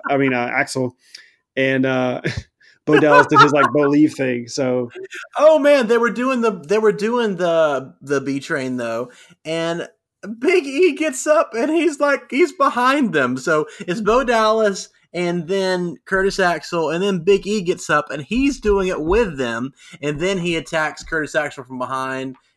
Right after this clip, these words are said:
Speaker 2: and then he's chasing Bo Dallas in the ring. It was, it's so funny. It was so
Speaker 1: Right.
Speaker 2: good.
Speaker 1: And then he got in the ring, and New Day hit the Midnight Hour and picked up the win.
Speaker 2: Which they called the Midnight Hour on T V. You know, they called it the Up, Up, Down, Down for a while,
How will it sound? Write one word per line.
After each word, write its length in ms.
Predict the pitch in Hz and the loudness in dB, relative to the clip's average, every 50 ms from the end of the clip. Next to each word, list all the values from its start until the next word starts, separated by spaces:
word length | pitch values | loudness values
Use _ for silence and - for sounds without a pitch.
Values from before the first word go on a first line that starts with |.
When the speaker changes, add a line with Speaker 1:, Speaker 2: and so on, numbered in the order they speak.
| - | -8
Speaker 2:
and 160 | 127 127 131 | -6 -4 -4
then 140 | 139 143 139 | -4 -4 -4
he's 180 | 139 135 127 - | -4 -6 -6 -6
chasing 440 | - 156 143 135 131 - 135 127 117 | -4 -2 -2 -2 -2 -4 -6 -6 -4
Bo 140 | 127 127 | -2 -2
Dallas 380 | 127 127 123 123 123 120 - - | -2 -2 -2 -2 -2 -4 -4 -8
in 60 | 127 | -8
the 100 | 127 120 | -8 -6
ring. 260 | 117 120 117 120 120 | -6 -6 -6 -6 -6
It 100 | 123 131 | -6 -6
was, 200 | 131 120 - - - | -6 -6 -8 -12 -14
it's 160 | 127 127 - | -14 -12 -12
so 300 | - - - 147 123 113 | -12 -8 -6 -4 -4 -4
funny. 400 | 110 - 113 101 98 98 95 98 101 _ | -6 -8 -14 -14 -14 -14 -18 -20 -20 _
It 60 | - | -16
was 120 | 131 127 - | -14 -12 -10
so 180 | - 156 135 117 | -6 -4 -2 -2
Speaker 1:
Right. 120 | 113 117 | -4 -4
Speaker 2:
good. 160 | 110 104 98 95 - _ _ _ _ _ _ _ _ - | -6 -10 -12 -12 -18 _ _ _ _ _ _ _ _ -10
Speaker 1:
And 100 | 135 127 | -6 -2
then 120 | 127 123 | -2 0
he 200 | 127 131 135 135 | 2 2 2 2
got 160 | 123 131 135 139 | 2 2 2 2
in 60 | 143 | 2
the 80 | 143 143 | 2 4
ring, 360 | 147 156 165 180 190 196 180 | 4 4 6 4 4 4 2
and 440 | 143 143 131 131 131 123 120 117 - 131 | 0 0 2 2 0 0 -2 -4 -6 -2
New 140 | 135 139 143 | 0 2 2
Day 100 | 147 139 | 2 2
hit 140 | 143 151 151 | 2 0 0
the 80 | 143 | 0
Midnight 340 | 131 143 147 151 151 151 156 | 0 2 2 2 2 2 2
Hour 380 | 165 180 170 151 143 143 147 156 | 2 2 2 4 2 2 2 -2
and 240 | - - 135 123 | -4 -6 -6 -6
picked 160 | 139 160 151 165 | -6 -8 -8 -8
up 80 | - | -8
the 60 | - | -6
win. 360 | 175 196 196 170 135 123 - - _ _ _ _ _ _ _ _ - - - - - | -4 -2 -2 -2 -2 -4 -6 -12 _ _ _ _ _ _ _ _ -20 -20 -20 -14 -6
Speaker 2:
Which 260 | 151 175 208 208 - | -2 -2 -2 -2 -2
they 120 | 285 311 | -6 -6
called 520 | 311 - - - - 214 214 240 262 233 170 | -6 -8 -10 -8 -6 -4 -2 -2 -2 -2 -4
the 40 | 151 | -6
Midnight 360 | 139 135 131 131 127 127 123 | -4 -4 -4 -4 -4 -4 -4
Hour 340 | 117 120 120 120 120 120 107 | -4 -4 -2 -2 -2 -2 -4
on 260 | 107 131 139 143 143 | -4 -4 -4 -4 -4
T 280 | 135 - - 139 135 131 | -6 -10 -10 -10 -8 -8
V. 240 | 120 127 135 135 117 | -6 -6 -6 -6 -6
You 160 | 107 107 107 | -8 -10 -8
know, 100 | 117 127 | -8 -8
they 80 | 165 | -8
called 300 | 180 - 214 208 220 190 | -6 -4 -2 -2 -2 -2
it 40 | 160 | -2
the 60 | 131 151 | -2 -4
Up, 140 | 156 - - | -4 -4 -4
Up, 180 | 147 131 - | -6 -6 -6
Down, 260 | - 139 131 131 127 123 | -6 -8 -6 -6 -6 -6
Down 200 | 131 131 135 131 | -6 -6 -6 -8
for 140 | - 123 113 | -8 -8 -8
a 80 | 110 | -8
while, 640 | 107 110 113 113 117 117 113 110 107 107 107 104 | -8 -8 -6 -4 -4 -4 -4 -4 -6 -10 -12 -14